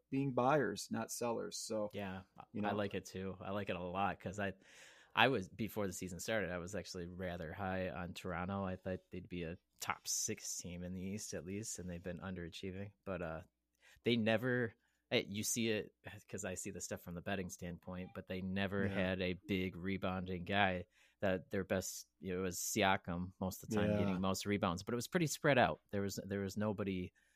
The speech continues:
Speaker 2: um, consistently just anchoring that center position. Like, even if you look at their roster, there's, um, what centers do they have? And then Achua would pop in there, things like that. And, uh,
Speaker 1: Achua, Boucher, and those guys are gonna take a hit in terms of value, but,
Speaker 2: Yeah.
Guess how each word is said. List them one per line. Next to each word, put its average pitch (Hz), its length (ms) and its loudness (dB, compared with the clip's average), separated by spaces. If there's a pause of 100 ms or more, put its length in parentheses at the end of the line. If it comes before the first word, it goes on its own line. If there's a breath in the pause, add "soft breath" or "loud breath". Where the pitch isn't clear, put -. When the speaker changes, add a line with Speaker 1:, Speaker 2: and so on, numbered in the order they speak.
(200)
Speaker 2:
um, 92 320 -4
consistently 92 920 -4
just - 260 -8 (180)
anchoring 90 440 -4
that 82 140 -4
center 87 260 -4
position. 85 520 -6
Like, 90 160 0
even 123 220 4
if 104 120 -2
you 101 120 -2
look 104 160 0
at 92 100 -8
their 90 180 -2
roster, 92 440 -2
there's, 82 300 -10 (160)
um, 80 120 -16 (260)
what 87 140 -8
centers 82 400 -6
do 82 80 -8
they 80 120 -4
have? 85 180 -6 (340 soft breath)
And 85 140 -2
then 85 220 -4 (440)
Achua 95 420 2
would 87 140 -2
pop 87 260 0
in 87 120 -6
there, 87 280 -6
things 87 340 -8
like 82 180 -8
that. 85 260 -4
And, 139 200 2
uh, 151 100 10
Speaker 1:
Achua, 127 300 12
Boucher, 120 640 10
and 123 100 8
those 156 180 10
guys 139 240 10
are 123 40 0
gonna 123 140 6
take 131 220 2
a 107 60 4
hit 117 220 6
in 110 60 2
terms 113 260 2
of 101 80 2
value, 110 560 6
but, 104 280 4
Speaker 2:
Yeah. 87 100 -2